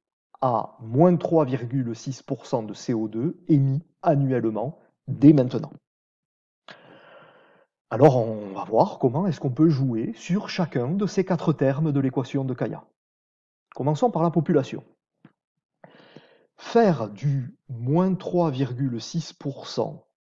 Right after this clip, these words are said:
de population mondiale par an à partir de maintenant, c'est-à-dire diviser la population mondiale par trois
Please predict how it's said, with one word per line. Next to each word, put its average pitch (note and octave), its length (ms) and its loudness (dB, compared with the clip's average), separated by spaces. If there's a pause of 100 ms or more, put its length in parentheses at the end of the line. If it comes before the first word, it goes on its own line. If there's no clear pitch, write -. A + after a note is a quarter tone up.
(300)
de A#2 120 -12
population C3+ 840 -2
mondiale A#2 760 -2 (100)
par C3+ 220 -2
an A2+ 340 -4
à D#3+ 100 2
partir C3 360 -4
de A#2+ 80 -6
maintenant, A#2+ 680 -4 (680)
c'est-à-dire A2+ 600 0
diviser C#3 760 0 (180)
la A2+ 180 -2
population A#2 920 -6
mondiale A2 920 -6 (140)
par - 240 -6
trois D#3 640 2